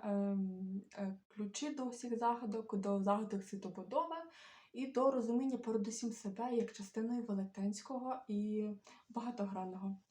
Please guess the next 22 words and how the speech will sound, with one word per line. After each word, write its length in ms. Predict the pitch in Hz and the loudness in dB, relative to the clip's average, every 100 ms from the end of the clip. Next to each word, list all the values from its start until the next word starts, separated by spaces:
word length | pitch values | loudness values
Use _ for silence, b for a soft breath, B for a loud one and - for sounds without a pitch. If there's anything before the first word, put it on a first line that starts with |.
| _ | _
світу. 400 | - - 190 - _ | -18 -14 -14 -16 _
Я 100 | 247 | -8
дякую 420 | 220 233 - 202 | -2 0 0 0
вам 140 | 208 202 | 2 4
за 100 | 208 | 2
перегляд 600 | - 202 208 202 196 - | 0 0 2 0 -2 0
цього 260 | 302 247 233 | -2 0 -4
відео. 220 | 190 - - B B B - | -4 -4 -12 B B B -6
Сподіваюся, 640 | 240 226 247 339 330 277 | 0 4 8 8 8 0
що 220 | 262 254 226 | 0 0 2
воно 240 | 233 240 | 4 4
вам 180 | 220 202 | 4 4
було 460 | 208 214 202 202 - | 4 4 6 4 2
інформативним, 1000 | 247 214 196 202 - 330 349 339 294 220 | -4 0 2 2 0 -4 -4 -2 0 2
зрозумілим, 680 | 196 190 185 247 311 294 | 0 0 0 0 2 0
що 220 | 254 - 202 | -2 -2 0
ви 180 | 233 | 2
відкрили 460 | 277 - 226 247 233 | 0 0 2 2 4
для 280 | 202 202 202 | 4 4 2
себе 380 | - 226 196 196 | 2 2 4 0
таємниці 640 | - 214 208 208 202 208 | 0 4 4 4 0 -4
постмодернізму. 920 | - 240 240 294 294 294 302 294 285 | -4 -4 0 -2 0 0 0 -2 -4